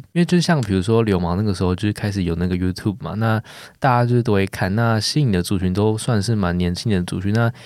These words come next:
月老就是有没有话想要对于我们这些比较时下年轻人，或者说比较新兴族群，就是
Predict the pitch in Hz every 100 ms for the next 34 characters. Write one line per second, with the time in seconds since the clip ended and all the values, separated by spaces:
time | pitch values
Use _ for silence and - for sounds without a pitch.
0 | - _ 175 135 90 85 101 101 85 95
1 | 95 - 107 90 87 90 104 95 90 92
2 | 98 92 95 95 101 95 95 - 101 131
3 | 127 98 90 104 98 98 101 92 98 95
4 | 113 101 110 107 95 90 87 98 104 101